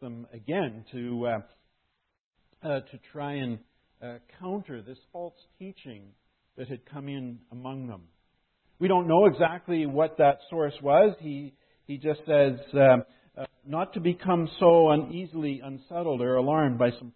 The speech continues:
prophecy, report, or letter supposedly to have come from us." So it's not even clear in Paul's mind exactly what happened there, whether it was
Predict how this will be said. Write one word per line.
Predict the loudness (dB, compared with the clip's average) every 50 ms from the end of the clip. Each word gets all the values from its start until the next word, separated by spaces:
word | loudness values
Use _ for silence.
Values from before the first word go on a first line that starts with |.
| _
prophecy, | -8 -8 -8 -8 -8 -12 -18 _ -14 -14 -14
report, | -12 -12 -14 -14 _ -6 -4 -2 -2 -2 -2
or | -2 0
letter | 2 2 4 2 2 -2 -4
supposedly | -8 -16 -12 -12 -12 -10 -12 -14 -16 -16 -16
to | -16 -16 -16
have | -16 -14
come | -14 -12 -12 -12 -14 -14
from | -16 -16
us." | -16 -16 -18 _ _ _ _ _ -6
So | -2 0 0 -2 -2 -6 -18 _ _ _ -14
it's | -14 -10 -6
not | -2 -2 0 0
even | 0 -2 -4 -6
clear | -2 4 8 8 8 10 8
in | 6 4 0
Paul's | 0 2 6 6 6 6 4 2 -6
mind | -10 -10 -14 -16
exactly | -18 -18 -18 -16 -14 -14 -14 -12 _ -10 -8 -8 -8 -10 -14 _ _ _ _ _ -8
what | -6 -6 -6
happened | -6 -6 -6 -6 -6 -4 -4 -4 -4 -4
there, | -8 -10 -12 -12
whether | -12 -10 -8 -6 -6
it | -8
was | -8 -12